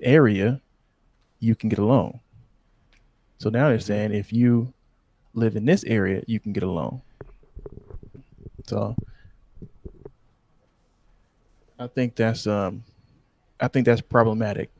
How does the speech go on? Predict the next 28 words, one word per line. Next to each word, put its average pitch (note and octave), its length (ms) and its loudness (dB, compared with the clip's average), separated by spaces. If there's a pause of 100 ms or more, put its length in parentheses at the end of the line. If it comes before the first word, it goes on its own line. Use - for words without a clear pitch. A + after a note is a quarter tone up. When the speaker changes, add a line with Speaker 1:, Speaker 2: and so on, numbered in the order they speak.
(440)
Speaker 1:
My G#2 200 0
first A2 300 2
thoughts. A2 240 -2
Now, G#2+ 220 2
this C3+ 220 2
is B2+ 80 0
me B2+ 160 6
not A#2+ 200 4 (120)
having A#2 260 2
enough A2+ 200 2
information A2+ 500 2
in - 40 -2
this G#2 80 -4
program. B2 600 4 (1160)
Um, F2 420 -4 (400)
that's G#2+ 200 -2
the - 80 -14
first A2 200 0
thing A#2 100 -8
that - 80 -12
comes G2 180 -6
to G2+ 60 -8
mind. F#2+ 260 -4 (2000)
Speaker 2:
Uh, D3 600 -4
I - 100 -6
can F#3+ 100 -10
see A#2 140 -10
that. C3 220 -8